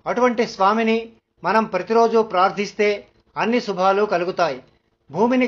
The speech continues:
కాపాడాడు కాబట్టి స్వామిని భూవరాహ స్వామి అని కూడా అంటారు. ఇల్లు కట్టుకోవాలనే కోరిక ప్రతి ఒక్కరికి ఉంటుంది, కానీ అనేక కారణాల చేత సొంత ఇంటి కల కొన్నిసార్లు కుదరకపోవచ్చు.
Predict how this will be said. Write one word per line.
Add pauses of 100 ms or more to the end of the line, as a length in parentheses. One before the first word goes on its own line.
కాపాడాడు
కాబట్టి (560)
స్వామిని (480)
భూవరాహ (160)
స్వామి
అని
కూడా (100)
అంటారు. (640)
ఇల్లు
కట్టుకోవాలనే (100)
కోరిక (560)
ప్రతి (100)
ఒక్కరికి (100)
ఉంటుంది, (420)
కానీ (400)
అనేక (160)
కారణాల (120)
చేత (580)
సొంత (140)
ఇంటి
కల (520)
కొన్నిసార్లు (100)
కుదరకపోవచ్చు.